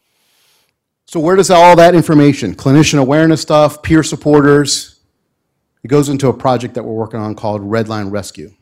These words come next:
So in the comfort of your home, on your mobile device that has more power in it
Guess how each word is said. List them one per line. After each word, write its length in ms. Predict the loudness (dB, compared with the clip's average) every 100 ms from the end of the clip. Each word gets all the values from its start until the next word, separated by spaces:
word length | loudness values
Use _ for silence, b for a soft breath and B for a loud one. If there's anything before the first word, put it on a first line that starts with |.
| -20 _ _ _ _
So 120 | -8
in 80 | -6
the 80 | -6
comfort 380 | -8 -8 -8 -10
of 120 | -10
your 120 | -12
home, 360 | -12 -14 -14 -16 _ _ _ _ _ _
on 120 | -6 -4
your 120 | -2
mobile 340 | 0 0 -2
device 400 | -6 -8 -10 -14
that 60 | -16
has 180 | -14 -10
more 240 | -6 -6
power 460 | -6 -4 -4 -4 -8
in 80 |
it 140 | -14